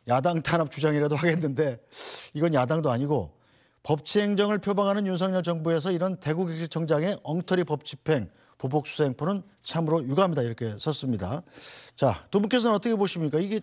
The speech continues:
경찰과 지자체장 갈등이 상당 기간 지속될 것 같은데 이렇게 되면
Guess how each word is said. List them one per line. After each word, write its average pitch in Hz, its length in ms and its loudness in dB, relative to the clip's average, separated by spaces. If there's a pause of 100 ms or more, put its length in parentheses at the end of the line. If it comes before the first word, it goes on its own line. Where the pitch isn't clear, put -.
(140)
경찰과 202 560 0
지자체장 180 680 -2 (320)
갈등이 196 560 -2 (760)
상당 233 320 2
기간 226 180 2
지속될 190 320 0
것 180 100 -4
같은데 156 420 0
이렇게 170 240 -2
되면 214 440 0